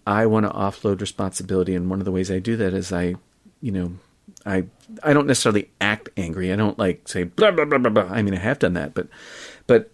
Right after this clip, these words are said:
it's, it's inside, and I find myself having an angry dismissal, like, you know, "Grr, why can't you get over this? Why can't you," you know, whatever, you know, that sort of thing that, um, so anyway, so I'm saying this to her. I'm saying,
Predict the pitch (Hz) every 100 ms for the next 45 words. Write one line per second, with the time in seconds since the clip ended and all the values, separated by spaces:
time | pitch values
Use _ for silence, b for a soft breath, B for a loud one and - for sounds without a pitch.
0 | - 131 - - 123 131 117 143 139 131
1 | 101 98 98 110 104 98 - 101 - 107
2 | 92 92 92 92 113 95 95 90 95 -
3 | 95 - - 82 _ _ _ - 104 82
4 | 78 - 95 95 92 87 - B - 110
5 | 110 107 107 92 101 95 98 92 87 98
6 | 98 104 - 92 107 92 90 98 87 82
7 | 110 92 85 90 - 92 - 101 85 80
8 | - - 90 85 85 - B B B B
9 | B B B B B B B B B -
10 | 170 156 196 120 165 127 - 180 160 -
11 | - 104 120 - 117 117 117